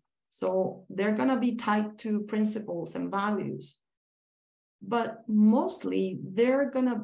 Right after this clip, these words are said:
respond to those values. They're gonna respond to those priorities, and they're gonna set up, like, the broad lines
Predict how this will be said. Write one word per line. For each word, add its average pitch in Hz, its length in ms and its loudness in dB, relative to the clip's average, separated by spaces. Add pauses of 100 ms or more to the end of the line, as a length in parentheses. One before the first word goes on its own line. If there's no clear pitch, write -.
(120)
respond 233 840 0
to 196 140 -4
those - 540 -6 (160)
values. 175 720 -4 (680)
They're 196 260 -2
gonna 214 220 2
respond 208 520 0
to 208 80 -4
those 190 280 -2
priorities, 185 960 -4 (640)
and 208 160 0
they're 226 160 0
gonna 254 220 2
set 269 300 -2
up, 214 340 -4 (540)
like, 98 300 -6 (180)
the 196 460 -6 (300)
broad 233 360 0
lines 220 760 -4